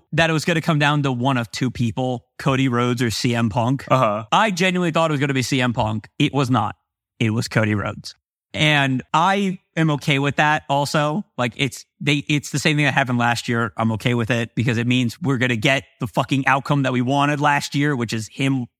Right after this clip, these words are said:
Speaker 1: leaving WrestleMania with the title. If they don't do that, then I don't know why the fuck they did this again. There's no reason to give him two wins in a row and have him lose again.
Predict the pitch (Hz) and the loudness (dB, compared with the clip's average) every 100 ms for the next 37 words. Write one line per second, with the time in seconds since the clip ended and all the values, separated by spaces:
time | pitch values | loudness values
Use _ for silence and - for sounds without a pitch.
0 | - 131 143 131 131 123 131 131 120 120 | -6 0 0 2 0 0 0 0 2 0
1 | 117 107 135 135 139 - - 135 156 202 | -2 -2 0 0 0 -4 -4 -2 0 0
2 | 247 180 294 175 147 160 160 180 151 160 | 0 2 2 2 2 2 2 0 0 0
3 | 156 - 165 151 135 131 120 127 110 98 | 0 -2 -2 0 0 -2 -2 -2 -2 -4
4 | _ - 147 214 220 254 233 180 170 - | _ -4 0 0 2 0 0 0 -2 -4
5 | - 165 156 208 220 196 - 247 233 240 | -4 -4 0 0 2 0 0 0 0 0
6 | 208 220 202 214 175 131 135 - - 151 | 0 -2 0 0 0 0 -2 -2 0 2
7 | 165 170 165 139 165 165 147 165 156 156 | 2 2 0 0 0 0 -2 -4 -4 -2
8 | 123 101 165 | -2 -2 -8